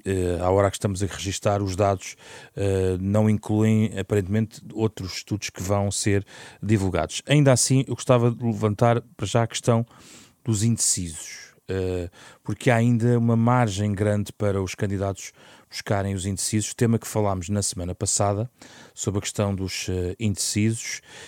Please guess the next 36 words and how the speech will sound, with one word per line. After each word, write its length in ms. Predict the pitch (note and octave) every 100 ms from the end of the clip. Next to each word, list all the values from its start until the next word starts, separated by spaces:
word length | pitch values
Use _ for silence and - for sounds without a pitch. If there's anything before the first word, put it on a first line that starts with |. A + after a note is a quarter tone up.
| - -
eh, 380 | A2 G#2+ G#2+ -
e 540 | A#2+ A#2 A#2 A#2 A2
as 120 | G#2
intenções 500 | A#2 A#2+ - G#2 F#2+
de 60 | F2+
voto, 600 | F2 G2 F#2 - G#2 A2 F#2
eh, 220 | F#2+ F#2
nomeadamente, 760 | G#2 G#2+ G2+ G2+ F#2+ E2+ - - - - -
eh, 160 | - G2
nos 160 | A2
principais 480 | - A2+ - - F2
candidatos, 400 | - G2 G#2+ -
podem, 480 | - - A2+ A2+ A2+
de 100 | G#2+
facto, 600 | - G#2+ - - G#2+ G#2+
eh, 400 | F#2+ F#2+ F#2+ F#2+
ser, 480 | - - A2 G#2 G2+ - - - -
eh, 320 | F#2+ G2 F#2+
enfim, 320 | G2 - F2+ F2+ F#2
desequilibradas 760 | F#2 A2 - G#2 G#2 A2 G#2+
por 140 | - G#2
este 260 | G2+ -
lado 240 | F#2+ G#2+ F#2+
de 80 | G#2
indecisos, 500 | F#2+ - G#2 G#2 -
que 100 | -
são 260 | A#2+ A2+ - - -
cerca 380 | - B2 - A#2+
de 100 | G#2
quinze 260 | - B2+ -
por 140 | -
cento, 300 | - E3+ D#3
segundo 500 | - G2+ G#2 G2+ F#2+
o 40 | F#2+
estudo 360 | - G#2+ F#2+
recente 400 | - - G2+ F#2